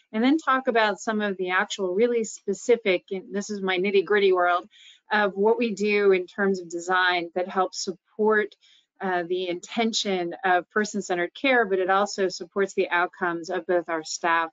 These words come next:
and our residents. So I thought we would look at the residential assisted living, the household small house, and then this community-based service piece.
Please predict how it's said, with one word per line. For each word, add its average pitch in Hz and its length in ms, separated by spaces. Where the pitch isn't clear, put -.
and 165 100
our 151 120
residents. 151 720
So 220 140
I 214 140
thought 247 180
we 320 120
would 294 120
look 220 220
at 214 100
the 196 60
residential 202 480
assisted 214 460
living, 185 500
the 180 80
household 185 420
small 165 220
house, 180 300
and 185 100
then 180 80
this 175 140
community-based 185 580
service 165 340
piece. 202 460